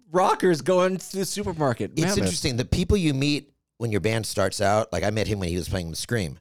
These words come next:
Speaker 2: You know, uh, those are the people you really remember.
Speaker 1: Yeah.
Speaker 2: 'Cause we've been doing it so long. Like Josh Homme, uh, I met him in the eighties too. We played a tiny bar in, uh, Wisconsin together when he was in Caius.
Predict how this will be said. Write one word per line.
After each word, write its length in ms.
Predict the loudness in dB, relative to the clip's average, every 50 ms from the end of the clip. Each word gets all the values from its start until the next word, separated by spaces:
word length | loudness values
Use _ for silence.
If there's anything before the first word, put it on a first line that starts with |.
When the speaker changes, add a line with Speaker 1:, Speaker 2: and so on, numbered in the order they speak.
| _ -10
Speaker 2:
You 100 | -8 -6
know, 220 | -6 -6 -6 -6 -6
uh, 240 | -6 -4 -4 -6 -6 -4
those 220 | -2 -2 0 0 0
are 40 | 0
the 60 | 0 -2
people 180 | 0 -2 -2
you 140 | -2 -2 -2
really 140 | -2 -2 -2
remember. 380 | -2 -2 -2 -2 -2 -4 -8 -10 _ _ _ _ -12
Speaker 1:
Yeah. 320 | -10 -10 -10 -10 -12 -14 -18 _ _ -10
Speaker 2:
'Cause 100 | -8 -6
we've 120 | -4 -4
been 80 | -4 -2
doing 160 | -2 0 0
it 60 | -2
so 180 | -4 -6 -8 -8
long. 220 | -8 -10 -14 -16 -18 _ _ _ _ _ _ _ _ _ _ _ _ _ _ _ _ _ _ _ _ _ _ -14
Like 140 | -12 -4
Josh 380 | -2 0 2 2 0 0 -4 -6 -6
Homme, 360 | -6 -4 -4 -2 -4 -6 -8 -10 -12
uh, 220 | -8 -8 -6 -8 -8 -12 _ _ _ _ _ _ _ _ _ _ _ _ _ _ -10
I 60 | -6
met 140 | -4 -2 -2
him 160 | -2 -2 -2
in 60 | -4
the 120 | -4 -4 -4
eighties 240 | -6 -6 -6 -8 -4
too. 300 | -2 -2 0 0 -2 -4 _
We 100 | -14 -10
played 320 | -6 -4 -4 -4 -6 -8 _ _ _ _ _
a 80 | -20 -20 -20 _ _
tiny 320 | -10 -6 -4 -4 -4 -4
bar 400 | -4 -4 -2 0 0 0 0 -2 -4
in, 360 | -6 -8 -8 -8 -8 -12 -14 -16 -14
uh, 260 | -12 -12 -12 -12 -14 -16 _ _
Wisconsin 500 | -12 -10 -10 -8 -6 -8 -8 -8 -10 -12
together 240 | -14 -14 -16 -16 -16 -18
when 100 | -16 -14
he 60 | -12
was 100 | -12 -12 -12
in 80 | -10
Caius. 420 | -6 -6 -6 -4 -6 -8 -12 -14